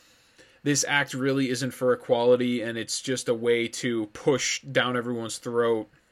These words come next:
men competing in women's sports. She starts off here. She states, "President Joe Biden released a statement Friday urging Congress to swiftly pass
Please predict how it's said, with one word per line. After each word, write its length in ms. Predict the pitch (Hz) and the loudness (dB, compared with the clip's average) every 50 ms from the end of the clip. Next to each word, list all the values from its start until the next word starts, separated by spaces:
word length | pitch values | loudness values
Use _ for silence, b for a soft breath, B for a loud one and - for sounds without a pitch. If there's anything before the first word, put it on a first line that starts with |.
| _ _ _ _ _ _ _ _ _ _ _ - B B B B B B B | _ _ _ _ _ _ _ _ _ _ _ -20 B B B B B B B
men 400 | 139 143 139 131 131 131 127 123 | -2 0 0 2 2 0 -2 -2
competing 480 | - 123 107 - 143 131 123 123 117 | -6 -8 -6 -2 -2 -2 -2 -2 -4
in 100 | 113 113 | -6 -6
women's 340 | 113 117 113 110 107 104 - | -6 -6 -6 -6 -8 -8 -8
sports. 600 | - - - 123 117 107 101 95 - - - - 135 _ _ _ _ B B B B B | -8 -6 -4 -4 -4 -4 -4 -6 -8 -12 -14 -14 -16 _ _ _ _ B B B B B
She 160 | - 170 151 | -4 -2 0
starts 340 | - - 220 190 160 - - | 2 4 2 2 4 4 4
off 260 | 151 151 151 147 - | 4 4 2 0 -2
here. 200 | 127 104 107 104 | -4 -4 -4 -6
She 160 | - - 135 | -6 -6 -6
states, 420 | - - - 143 131 123 - - - B B B B B B B B B | -4 -2 0 0 -2 -2 -4 -10 -12 B B B B B B B B B
"President 720 | - - 196 208 190 180 202 196 180 160 143 131 131 131 | 0 2 2 2 2 0 0 0 0 0 0 -4 -8 -8
Joe 240 | - 127 156 175 196 | -2 2 4 4 4
Biden 340 | 180 190 175 170 156 147 131 | 6 6 6 6 6 6 4
released 320 | 123 123 131 143 143 - - | 0 2 2 0 0 -2 -2
a 40 | 127 | -4
statement 380 | - - 156 156 147 143 127 | -2 0 0 0 0 -2 -4
Friday 420 | - - 123 117 117 117 113 113 - | 0 0 2 2 4 2 2 0 0
urging 400 | 131 151 175 175 160 160 151 131 | 0 0 0 0 0 -4 -4 -4
Congress 420 | - - 147 151 151 139 123 - | -2 -2 0 0 0 0 -2 -4
to 100 | - - | -4 -4
swiftly 560 | 113 - - 160 196 208 208 - - 151 127 110 | -4 -4 -2 0 0 0 0 -2 -4 -4 -4 -4
pass 640 | - - - - 156 147 135 120 104 101 - - | -6 -8 -4 -2 0 0 0 0 -2 -2 -4 -6